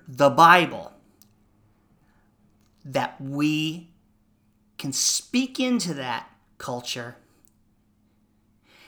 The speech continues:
and allow God and the Holy Spirit to convict those who are living in sin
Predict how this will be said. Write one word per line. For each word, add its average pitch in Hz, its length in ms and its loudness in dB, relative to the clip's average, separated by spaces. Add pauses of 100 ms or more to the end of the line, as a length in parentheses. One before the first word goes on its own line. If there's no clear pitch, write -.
(140)
and 156 140 0
allow 147 240 2
God 202 840 0 (240)
and 143 120 -6
the - 60 -2
Holy 147 280 -2
Spirit 202 720 2
to 170 120 -8
convict 165 800 -4 (560)
those 180 640 4 (300)
who 139 200 -6
are 131 80 -2
living 175 640 0
in 131 220 -6
sin 180 840 -2